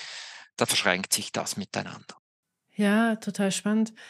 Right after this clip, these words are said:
Speaker 2: Wie ist es denn, ich frage auch so aus meiner eigenen Perspektive, weil ich weiß, dass es bei mir öfters mal so, dass auch Probleme generiert hat. Gibt's bei euch auch Hürden, die durch diese zwei Angebote entstehen? Also, weil bei mir war es ganz oft so, dass ich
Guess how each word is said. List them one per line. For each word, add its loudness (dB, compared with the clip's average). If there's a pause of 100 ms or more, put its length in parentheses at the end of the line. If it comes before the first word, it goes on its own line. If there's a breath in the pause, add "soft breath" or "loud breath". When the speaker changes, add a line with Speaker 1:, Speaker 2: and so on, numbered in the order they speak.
(120 loud breath)
Speaker 2:
Wie 2
ist 2
es 0
denn, 8
ich 0
frage 6
auch 4
so 6
aus 6
meiner 8
eigenen 6
Perspektive, 2
weil 6
ich 0
weiß, 4
dass -2
es -4
bei 2
mir 4
öfters 2
mal 4
so, 0 (460)
dass 2
auch 6
Probleme 6
generiert 2
hat. 0
Gibt's 2
bei 8
euch 4
auch 4 (600)
Hürden, 10 (540)
die 6
durch 8
diese 2
zwei 4
Angebote 2
entstehen? 2
Also, 4
weil 6
bei 6
mir 8
war 8
es 4
ganz 2
oft 0
so, 2
dass 0 (140)
ich -4